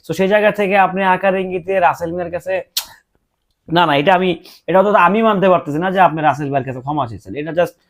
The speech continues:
কি বলবো আসলে ভাই, এটা আসলে দুঃখজনক, এটা ভয়ঙ্কর দুঃখজনক যে আপনি আকার ইঙ্গিতে কি চাইলেন, আপনি কি বুঝালেন, আপনি আসলে কিছু মনে করেন নাই। ও যদি আমাকে দিয়ে যদি ভালো হয়ে থাকে ভালো হয়েছে,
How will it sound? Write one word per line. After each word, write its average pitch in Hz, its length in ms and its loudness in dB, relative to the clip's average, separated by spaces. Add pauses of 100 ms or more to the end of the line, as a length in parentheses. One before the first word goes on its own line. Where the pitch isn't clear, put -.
(380)
কি 185 180 2
বলবো 143 320 4
আসলে 127 320 2
ভাই, 110 440 0 (200)
এটা 139 260 0
আসলে 170 240 -2
দুঃখজনক, 113 680 -8 (480)
এটা 165 180 4
ভয়ঙ্কর 180 580 2
দুঃখজনক 113 680 -6 (100)
যে 123 100 -4
আপনি 127 240 0
আকার 156 300 0
ইঙ্গিতে 151 380 -2
কি 196 160 -8
চাইলেন, 165 220 2
আপনি 104 420 -10 (100)
কি 262 200 4
বুঝালেন, 180 340 4
আপনি 110 200 -6
আসলে 98 240 -16 (280)
কিছু 170 220 0
মনে 165 240 0
করেন 160 260 0
নাই। 156 160 0
ও 151 120 0
যদি 151 200 0
আমাকে 147 300 0
দিয়ে 139 180 -4
যদি 139 220 -10 (340)
ভালো 156 260 2
হয়ে 156 140 0
থাকে 143 220 -4
ভালো 143 220 2
হয়েছে, 139 320 -2